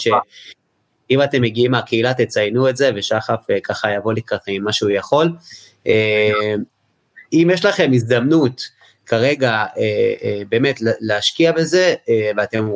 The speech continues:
Speaker 2: רואים שיש לכם זמן ש-, ו-, ואמצעים כלכליים לעשות את זה, אני חושב שזה משהו שיכול באמת לתת לכם סוג של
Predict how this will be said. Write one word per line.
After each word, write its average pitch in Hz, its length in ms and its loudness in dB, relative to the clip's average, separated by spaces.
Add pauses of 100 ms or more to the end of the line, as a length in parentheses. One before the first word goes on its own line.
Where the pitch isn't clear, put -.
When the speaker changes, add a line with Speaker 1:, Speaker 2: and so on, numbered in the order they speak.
Speaker 2:
רואים 120 340 0
שיש 135 240 -4
לכם 110 300 -4
זמן 120 380 -2 (600)
ש-, - 200 -14
ו-, 101 680 0
ואמצעים 101 580 0
כלכליים 123 420 0
לעשות 113 300 -2
את 151 60 0
זה, 139 80 -2
אני 113 140 -2
חושב 120 320 -4
שזה 113 360 0
משהו 120 220 -4
שיכול 117 440 0
באמת 117 300 -4
לתת 117 220 -2
לכם 123 260 -4
סוג 127 180 -2
של 127 180 0